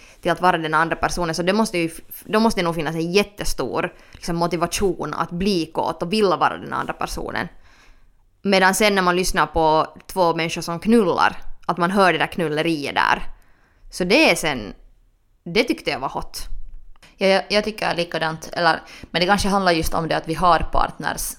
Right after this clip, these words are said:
Speaker 2: och sen just att det kändes för mig också som, som att jag skulle vara lite otrogen när jag ly-, när jag så här lyssnar på en kille som talar bara till mig,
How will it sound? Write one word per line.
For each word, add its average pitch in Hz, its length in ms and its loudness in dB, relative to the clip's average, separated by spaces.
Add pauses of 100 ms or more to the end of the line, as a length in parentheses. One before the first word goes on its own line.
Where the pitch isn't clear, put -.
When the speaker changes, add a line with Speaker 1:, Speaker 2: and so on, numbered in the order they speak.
Speaker 2:
och 160 120 -4
sen 160 120 -4
just 156 160 -6
att 151 60 -8
det 151 140 -10
kändes 160 460 -6
för - 160 -6
mig 170 220 0
också - 200 -6
som, 151 340 -8
som - 200 -8
att - 160 -6
jag 160 140 -4
skulle - 120 -6
vara 160 100 0
lite 156 140 -6
otrogen 160 580 0 (340)
när 156 140 -2
jag 151 100 2
ly-, 151 240 -6
när 165 120 -2
jag 143 180 0 (120)
så - 140 -8
här 156 80 -4
lyssnar 165 320 -4
på - 100 -2
en 160 80 -2
kille 156 340 -4
som 156 320 -2 (160)
talar 156 300 2
bara 156 240 4
till 147 140 -8
mig, - 360 -8